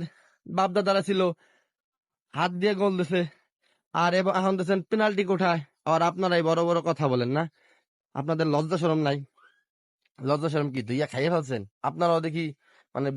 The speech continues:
নির্লজ্জ হয়ে গেছেন দিন দিন। যাক, সমস্যা নাই, কাপ যেহেতু জিতছেন একবার, পেনাল্টি কোঠায় হোক আর যে কোঠায় হোক, আপনারা তো এখন একটু বড় বড় কথা বলবেনই, ব্যাপার না, এটা আমরা বুঝি, সমস্যা নাই। আমরাও আসতেছি,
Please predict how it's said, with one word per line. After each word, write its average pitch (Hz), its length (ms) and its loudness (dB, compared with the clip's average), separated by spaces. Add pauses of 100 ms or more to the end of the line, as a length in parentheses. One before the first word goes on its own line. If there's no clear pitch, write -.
(160)
নির্লজ্জ 185 560 0
হয়ে 143 180 2
গেছেন 131 220 -2
দিন 147 220 0
দিন। 117 200 -2 (160)
যাক, - 280 -2
সমস্যা 214 340 0
নাই, 202 160 2 (460)
কাপ 165 180 2
যেহেতু 170 200 -4
জিতছেন 170 400 -2
একবার, 160 300 2 (420)
পেনাল্টি 165 360 0
কোঠায় 165 300 2
হোক 170 100 2
আর 165 100 2
যে 156 200 0
কোঠায় 156 220 0
হোক, 147 100 -2 (300)
আপনারা 156 280 0
তো 160 120 0
এখন 160 120 0
একটু 156 180 -6
বড় 156 220 0
বড় 160 180 0
কথা 151 220 -4
বলবেনই, 147 540 0 (340)
ব্যাপার 151 280 0
না, 147 240 0
এটা 151 300 0
আমরা 147 380 0 (200)
বুঝি, 143 380 -2 (340)
সমস্যা 160 420 0
নাই। 131 220 0 (640)
আমরাও 151 300 2
আসতেছি, 151 540 -2